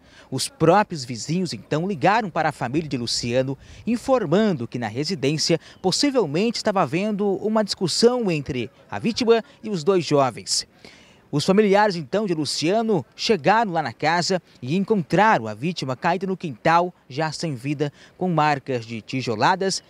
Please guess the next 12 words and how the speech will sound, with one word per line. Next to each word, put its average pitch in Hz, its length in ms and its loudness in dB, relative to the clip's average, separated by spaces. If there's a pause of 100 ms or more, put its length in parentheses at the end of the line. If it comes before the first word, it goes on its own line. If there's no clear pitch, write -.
(140)
e 185 100 -2
pauladas. 127 840 0 (840)
O 165 100 0
crime, 294 320 2
segundo 202 240 -2
a 165 40 -2
polícia, 143 360 -4
se 151 80 -6
trata 175 300 2
de 156 80 -12
um - 20 -6
latrocínio, 143 680 -2